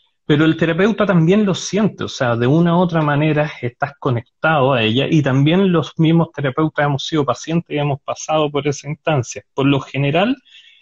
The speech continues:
se entra en ella cuando nosotros hacemos la T V P, la terapia de vida pasada, siempre pasamos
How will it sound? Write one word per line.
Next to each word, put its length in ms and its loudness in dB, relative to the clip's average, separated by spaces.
se 220 -2
entra 320 2
en 100 4
ella 500 2
cuando 300 2
nosotros 500 -2
hacemos 300 0
la 220 0
T 220 0
V 40 -6
P, 140 -2
la 180 -2
terapia 540 0
de 120 2
vida 280 2
pasada, 500 -2
siempre 540 -2
pasamos 500 -2